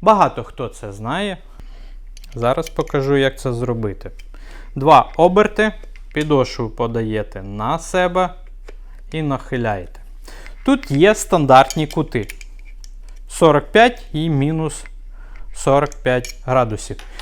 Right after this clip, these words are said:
Якщо, наприклад, вам треба звести дві дошки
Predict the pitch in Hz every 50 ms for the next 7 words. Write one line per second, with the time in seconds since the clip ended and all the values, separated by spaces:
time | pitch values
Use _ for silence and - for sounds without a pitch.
0 | - - - 262 - - - 220 185 139 180 202 - - 226 180 - - 127 113
1 | 107 - 147 180 196 170 131 - - 165 170 160 135 131 123 117 117 123 139 165
2 | 170 151 - - - 135 123 117 117 123 131 151 135 113 - - - - - -
3 | - - - 151 156 135 - - - - 107